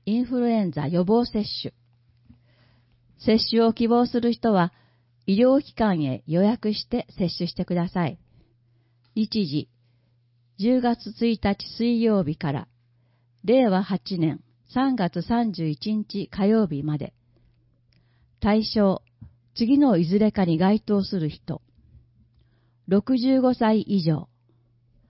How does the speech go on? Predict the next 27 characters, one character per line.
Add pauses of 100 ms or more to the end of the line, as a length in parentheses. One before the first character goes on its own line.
(540)
六
十
歳
か
ら
六
十
四
歳
で、 (400)
心
臓、 (580)
腎
臓、 (500)
呼
吸
器、 (420)
免
疫
機
能
に
疾 (100)
患
が
あ
り、